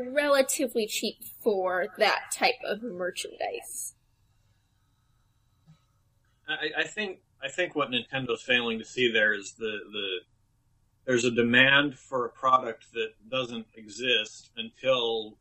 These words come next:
Speaker 2: Amiibo shows up. And even though it's not the intent of Amiibo, it fits this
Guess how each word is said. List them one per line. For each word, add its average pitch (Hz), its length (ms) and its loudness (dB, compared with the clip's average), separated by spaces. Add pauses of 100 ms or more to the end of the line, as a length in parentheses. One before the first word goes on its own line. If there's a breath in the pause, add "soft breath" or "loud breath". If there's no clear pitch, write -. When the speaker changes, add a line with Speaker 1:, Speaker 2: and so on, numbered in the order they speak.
(120)
Speaker 2:
Amiibo 117 380 -4
shows 110 300 -10
up. 107 240 -4 (600)
And 117 120 -6
even 131 280 -2
though 120 180 0
it's - 180 -8
not 135 280 0
the 117 120 -2
intent 180 420 -2 (520)
of 113 120 -12
Amiibo, 110 640 -8 (280)
it 117 180 -4
fits - 380 -4
this - 460 -6